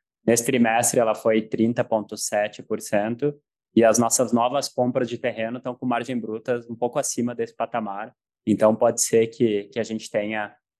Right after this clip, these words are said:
aí algum ganho. Na, na Living e na, e na Cirela, é, depende muito, né, do, do mix, permuta, cash, faz muita diferença, mas a gente não tá vendo pro pipeline de dois mil e vinte e quatro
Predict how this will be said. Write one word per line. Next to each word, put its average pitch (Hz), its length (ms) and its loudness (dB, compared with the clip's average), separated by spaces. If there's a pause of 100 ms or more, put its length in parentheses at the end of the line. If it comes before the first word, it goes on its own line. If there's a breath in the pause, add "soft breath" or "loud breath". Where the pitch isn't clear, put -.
aí 104 200 8
algum 110 340 4
ganho. 98 460 -2
Na, 123 460 0
na 117 200 -4
Living 127 440 -2
e 107 40 -8
na, 104 220 -10
e 113 60 -10
na 107 140 -2
Cirela, 117 580 0 (480)
é, 110 320 0
depende 147 420 -2
muito, 135 400 -2
né, 117 240 -4
do, 107 180 -8
do 113 120 -8
mix, 127 420 -8
permuta, 110 580 -2
cash, 110 400 -4
faz 113 220 -6
muita 113 240 -6
diferença, 117 640 -2
mas 120 360 -4
a 117 80 -4
gente 120 220 -10
não 120 140 0
tá 131 140 0
vendo 113 340 -4
pro 113 160 -12
pipeline 110 580 -2
de - 120 -18
dois 107 180 -6
mil 110 120 0
e - 20 -2
vinte 113 200 -4
e - 60 -16
quatro 110 540 0